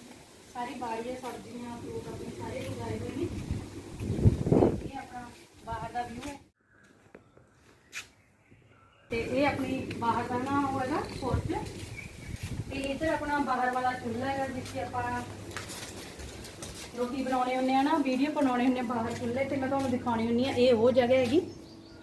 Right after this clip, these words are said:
ਤੇ ਹੁਣ ਆਪਾਂ ਕਰਦੇ ਹਾਂ ਅੰਦਰ ਐਂਟਰੀ। ਇੱਕ ਤਾਂ ਨਾ ਮਾਰਨਿੰਗ ਟਾਈਮ ਹਜੇ ਸਫਾਈ ਕਰੀ ਸੀ, ਸਾਰਾ ਧੋਤਾ ਸੀਗਾ ਮੈਂ ਅੱਜ, ਪਰ ਹਨਾ ਹਨੇਰੀਆਂ ਚੱਲ ਰਹੀਆਂ ਨੇ, ਮੀਂਹ ਬਹੁਤ, ਮਤਲਬ ਕਿ ਇੱਕ ਤਾਂ ਮੀਂਹ ਪੈ ਰਿਹਾ ਨਾ, ਹਨੇਰੀਆਂ ਬਹੁਤ ਨੇ। ਹਾਂਜੀ, ਇਹ ਆਪਣੀ ਹੈਗੀ ਆ ਹਨਾ ਲੌਬੀ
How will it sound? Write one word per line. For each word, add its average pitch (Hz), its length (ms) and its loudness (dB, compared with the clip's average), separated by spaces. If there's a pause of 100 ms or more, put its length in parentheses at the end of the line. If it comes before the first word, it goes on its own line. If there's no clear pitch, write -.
(920)
ਤੇ 262 120 4
ਹੁਣ 294 160 4
ਆਪਾਂ 285 260 2
ਕਰਦੇ 262 340 0
ਹਾਂ 262 180 2
ਅੰਦਰ 226 220 2
ਐਂਟਰੀ। 254 440 2 (1120)
ਇੱਕ - 120 -2
ਤਾਂ 339 140 4
ਨਾ 339 140 10
ਮਾਰਨਿੰਗ 294 480 6
ਟਾਈਮ 285 300 4
ਹਜੇ 277 140 6
ਸਫਾਈ 269 440 4
ਕਰੀ 269 120 2
ਸੀ, 262 180 4
ਸਾਰਾ 262 240 6
ਧੋਤਾ 269 460 4
ਸੀਗਾ 254 220 0
ਮੈਂ 247 180 -2
ਅੱਜ, 247 100 0 (540)
ਪਰ 269 80 6
ਹਨਾ 269 260 12
ਹਨੇਰੀਆਂ 285 480 10
ਚੱਲ 254 220 8
ਰਹੀਆਂ 254 320 4
ਨੇ, 277 120 6
ਮੀਂਹ 262 280 6
ਬਹੁਤ, 262 360 6
ਮਤਲਬ 254 180 0
ਕਿ 269 140 0
ਇੱਕ 262 220 2
ਤਾਂ 254 120 6
ਮੀਂਹ 269 180 2
ਪੈ 269 180 4
ਰਿਹਾ 277 140 6
ਨਾ, 285 80 6
ਹਨੇਰੀਆਂ 277 380 6
ਬਹੁਤ 226 280 -2
ਨੇ। 277 60 -6 (720)
ਹਾਂਜੀ, 226 240 4
ਇਹ 262 300 4
ਆਪਣੀ 247 300 6
ਹੈਗੀ 233 200 2
ਆ 254 60 4
ਹਨਾ 254 360 6
ਲੌਬੀ 226 420 4